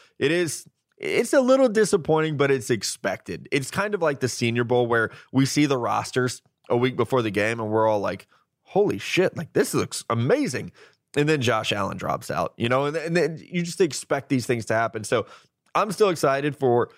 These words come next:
the groups that we are going to see, but these injuries are things worth noting, especially, you know, like Connor said, we have a suite here. We're gonna be, I'm gonna be following the workouts until you guys get here.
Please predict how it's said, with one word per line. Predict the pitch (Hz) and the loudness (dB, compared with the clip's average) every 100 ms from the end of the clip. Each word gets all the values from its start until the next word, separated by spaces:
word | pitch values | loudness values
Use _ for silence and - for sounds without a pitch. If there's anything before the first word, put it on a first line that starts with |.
| _ _ _ _ _ _ | _ _ _ _ _ _
the | 110 131 | -4 -2
groups | 120 135 131 - | 0 0 0 0
that | 120 | 2
we | 110 110 | 2 2
are | 107 120 127 | 2 2 2
going | 123 127 123 | 0 0 -2
to | 117 | -4
see, | - 127 123 | 0 0 2
but | 113 | 0
these | 120 147 139 | 0 0 0
injuries | 131 123 107 | 0 0 0
are | 113 | 0
things | - 117 107 - _ _ | 0 -4 -6 -12 _ _
worth | 123 165 180 | 0 0 2
noting, | 147 143 143 | 0 0 0
especially, | 139 - 202 - 160 123 - _ _ _ _ _ _ - | -2 2 2 4 0 0 -10 _ _ _ _ _ _ -2
you | 135 | 0
know, | 120 | 2
like | 104 123 - | 2 0 -2
Connor | - 139 135 | -4 -4 -2
said, | 117 123 | -2 0
we | 127 | 2
have | 123 | 0
a | |
suite | 107 - 151 | 0 0 0
here. | 135 135 127 | 2 2 2
We're | 117 | 2
gonna | 113 | 0
be, | 110 110 | 2 2
I'm | - 127 | 0 -2
gonna | 127 | -2
be | 110 | 0
following | 123 120 123 113 | 2 2 0 -2
the | |
workouts | 113 120 131 117 - | -2 -2 0 -2 -2
until | 107 117 | -2 0
you | 117 | 0
guys | 110 104 | -2 -2
get | - 156 | 0 0
here. | 123 110 | 0 -2